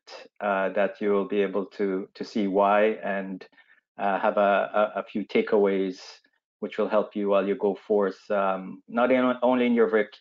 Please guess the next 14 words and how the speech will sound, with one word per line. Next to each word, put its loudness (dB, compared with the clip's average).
vocation 0
in -4
cybersecurity, 0
but, 2
uh, 4
also 0
for, -2
for -6
maybe -8
some -10
life -2
lessons -6
as -6
well. -2